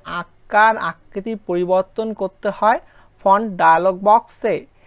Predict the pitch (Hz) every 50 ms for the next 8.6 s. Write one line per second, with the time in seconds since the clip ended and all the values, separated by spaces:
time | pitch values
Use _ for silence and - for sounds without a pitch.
0 | _ _ _ _ 175 170 180 196 220 240 - - - 285 277 220 190 185 170 196
1 | 208 202 190 208 196 196 180 190 233 262 285 - - - 165 170 170 175 185 180
2 | 185 185 180 160 147 - 180 175 180 180 - - 220 226 240 254 240 - 180 170
3 | 180 175 175 180 175 - - 180 165 165 - _ _ _ 208 214 220 220 - 240
4 | 185 - _ - 165 160 - _ - 185 185 180 185 190 196 196 202 226 254 240
5 | - 226 - - - - - _ _ _ _ - 214 220 226 220 190 143 - -
6 | _ _ _ _ _ _ _ _ _ _ _ _ _ _ - 208 196 202 220 220
7 | 254 240 277 277 277 285 226 202 208 190 196 226 208 190 170 165 175 - - 226
8 | 220 190 202 202 185 175 170 - - 254 277